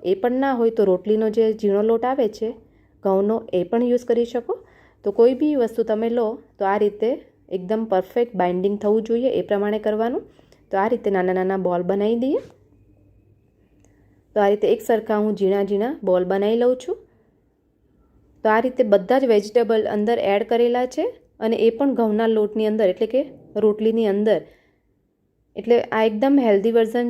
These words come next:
છે અને બાળકોને અને મોટાને એટલું જ ભાવશે. જો તમારા ઘરે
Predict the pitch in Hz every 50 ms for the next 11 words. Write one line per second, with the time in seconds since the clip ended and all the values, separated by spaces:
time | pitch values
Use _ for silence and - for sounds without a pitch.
0 | 226 - 302 226 226 - - - 220 220 226 214 208 208 208 208 208 247 240 240
1 | 247 247 240 247 240 220 214 214 220 233 233 233 233 220 220 - 240 247 294 269
2 | 247 226 220 214 202 202 208 - 330 403 427 - 247 240 226 214 208 214 214 208
3 | 226 208 220